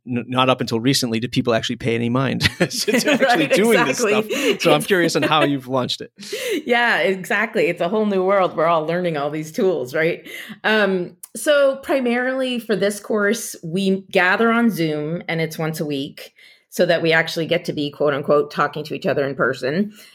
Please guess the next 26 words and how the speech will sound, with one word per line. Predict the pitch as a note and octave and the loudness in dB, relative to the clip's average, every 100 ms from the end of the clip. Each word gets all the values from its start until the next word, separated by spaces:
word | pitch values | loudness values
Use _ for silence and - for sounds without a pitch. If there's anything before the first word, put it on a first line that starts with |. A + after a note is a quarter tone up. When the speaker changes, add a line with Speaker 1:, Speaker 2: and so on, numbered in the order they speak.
| _ | _
Speaker 2:
And | F3+ F3+ F3 | 0 2 4
then | E3+ E3 E3+ E3+ - | 4 2 0 -2 -2
the | F#3 | 0
rest | G3+ G#3+ A3+ | 2 0 0
of | G#3 | 2
it | G3+ G3+ | 2 2
is | F3+ F3 E3 E3 | 2 2 0 -2
we | E3+ F3 F3 - - | -2 0 -4 -8 -2
just | A3+ - _ | -2 -2 _
use | A#3 C4+ | 0 0
Google | - A#3+ A#3+ A3 | 0 0 2 2
Drive, | A#3 A3+ A3+ A3+ A3 - - | 2 4 4 2 0 -8 -14
shared | - A#3 G#3+ G#3 | -4 0 2 2
Google | F#3+ G#3 G3+ | 2 2 2
Doc | F#3+ F#3 F#3+ | 2 0 -2
folders | G3 F#3+ F#3+ F#3+ F#3+ | 0 2 2 2 0
to | G3 | -2
share | F3+ G3 F3+ F3+ | -2 2 4 4
things, | F#3 F3+ F3+ F3+ E3+ - - | 2 2 2 0 -2 -4 -2
and | E3 D#3+ D#3 D#3+ D#3 - | 2 2 2 0 -4 -8
presentations | - F3 F3+ F3+ E3 F3 E3+ D#3+ | 0 0 2 0 0 0 -2 -2
that | D#3 | 0
I've | D3 D3 | 0 2
made | D3+ D3+ | 0 0
on | D3+ | -2
Canva | D#3 D3 D3 C#3+ C#3 | -2 -2 0 2 0